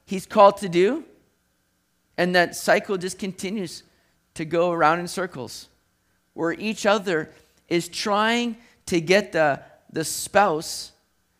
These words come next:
to respond a certain way, rather than just initiating what they're called to do.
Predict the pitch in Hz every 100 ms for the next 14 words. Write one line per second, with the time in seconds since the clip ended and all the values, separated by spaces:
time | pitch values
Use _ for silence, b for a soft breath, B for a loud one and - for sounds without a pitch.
0 | _ - 160 156 - - 170 196 160 147
1 | - 147 143 - 160 139 143 135 151 113
2 | - _ _ _ _ _ _ _ _ _
3 | _ - 143 165 143 151 147 139 170 -
4 | 139 127 127 127 160 - 131 131 135 170